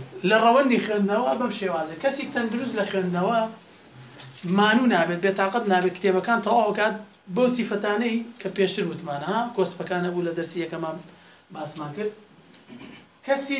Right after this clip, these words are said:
تەندروست پشووەرەگرێت، خۆی ئامادەیەکات. ئەڵێ: "ئەم کاتە کاتی خوێندنەوەیە." چەند کەس دەتوانێت بۆ ماوەی سێ ڕۆژ <coughs> مۆبایلەکەی بکوشێنێتەوە و ئیشی پێ نەکات؟ ئێ،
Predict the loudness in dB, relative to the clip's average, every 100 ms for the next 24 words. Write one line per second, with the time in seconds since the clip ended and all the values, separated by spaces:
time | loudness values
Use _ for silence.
0 | 0 0 0 0 -4 -6 -4 2 2 2
1 | 0 0 2 2 2 2 0 0 -2 -4
2 | -6 -4 -2 0 -2 -4 -4 -2 -2 -4
3 | -6 -2 -2 -2 0 2 2 0 -2 -6
4 | -8 -12 -18 _ -20 -20 -20 -20 _ _
5 | 0 2 4 2 0 2 2 2 2 4
6 | 4 4 4 2 -2 0 0 0 -2 -6
7 | -10 -8 -4 -2 -2 -6 -10 -14 -18 -4
8 | 0 4 4 4 2 0 0 0 0 0
9 | -2 -2 -6 -6 -6 -6 -10 -10 -8 -10
10 | -10 _ -20 _ _ _ -20 -20 -20 -20
11 | _ _ _ -20